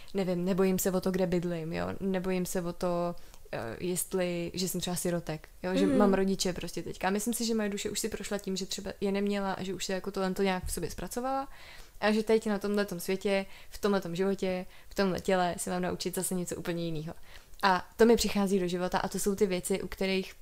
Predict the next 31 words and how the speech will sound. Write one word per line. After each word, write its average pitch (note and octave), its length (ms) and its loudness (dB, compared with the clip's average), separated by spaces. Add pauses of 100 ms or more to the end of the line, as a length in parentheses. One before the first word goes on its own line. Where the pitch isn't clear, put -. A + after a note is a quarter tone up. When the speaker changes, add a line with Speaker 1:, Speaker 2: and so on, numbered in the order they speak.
Speaker 1:
to G3+ 100 2
máme G3 220 4
každej, E3 360 -2
že E3 80 -4
jo? D#3+ 80 -6
Prostě F3 280 -6
jsou F#3+ 160 2
věci, F#3+ 240 2
které G3 180 0
nám G3 160 0
přijdou G3+ 220 0
do F3+ 80 -6
života, G3 340 -2
kde G3 180 0
ty - 180 -6
se - 140 0
zastavíš G3 640 -2
a - 40 0
řekneš F#3+ 300 -2
si, G3 160 -2
co G3+ 140 -2
mi G3 100 0
tohle G3 240 -2
mělo F#3+ 260 0
dát, F3+ 320 -4 (340)
co G#3 100 0
mi G3+ 80 4
tohle G3+ 200 4
mělo G3 220 6
přinést, F#3+ 340 0
proč, - 440 -2